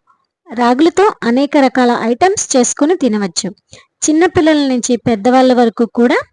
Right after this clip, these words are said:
ఇది తిన్నట్లయితే హెల్త్కి చాలా మంచిది. ఇంకా రాగులతో దోశలు కూడా వేసుకోవచ్చు. ఈ రాగులు అనేవి దేవుడు ఇచ్చిన ఒక వరంగా చెప్పుకోవచ్చు. మరి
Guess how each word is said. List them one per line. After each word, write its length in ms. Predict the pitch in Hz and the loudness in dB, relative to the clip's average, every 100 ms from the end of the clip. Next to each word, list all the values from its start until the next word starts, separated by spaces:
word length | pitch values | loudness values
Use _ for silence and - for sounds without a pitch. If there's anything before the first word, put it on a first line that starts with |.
| _ _ - | _ _ -4
ఇది 100 | 254 285 | -2 0
తిన్నట్లయితే 640 | 254 269 269 254 240 427 554 - | 2 2 0 -2 -2 -2 -6 -2
హెల్త్కి 440 | 247 254 302 359 - | 2 2 0 -2 -2
చాలా 360 | 254 214 240 339 269 | -2 0 0 0 -2
మంచిది. 400 | 190 185 170 170 _ - _ 262 | -4 -6 -8 -10 _ -20 _ -2
ఇంకా 200 | 302 370 480 - _ 214 | 0 0 -2 -4 _ 0
రాగులతో 460 | 226 254 294 349 466 - 208 | 2 2 2 0 -2 -4 -2
దోశలు 360 | 214 226 269 269 285 | 2 2 2 2 2
కూడా 160 | 285 392 | 2 2
వేసుకోవచ్చు. 580 | 233 - - 180 165 - - _ _ _ _ 285 | 2 -2 -4 -4 -4 -12 -14 _ _ _ _ 2
ఈ 20 | 302 262 | 4 4
రాగులు 300 | 254 359 349 | 4 2 2
అనేవి 280 | 262 247 294 466 _ _ 190 233 | 2 0 0 -2 _ _ -2 2
దేవుడు 300 | 262 330 339 | 4 4 4
ఇచ్చిన 260 | - 285 277 523 403 285 277 | 2 -4 -4 -6 -10 -4 0
ఒక 100 | 262 | 0
వరంగా 340 | 226 233 277 359 - | 0 0 0 0 0
చెప్పుకోవచ్చు. 680 | 196 - 220 190 - 180 - - _ _ _ _ _ _ 262 | -4 -2 -2 -2 -4 -8 -8 -20 _ _ _ _ _ _ 0
మరి 180 | 277 | 0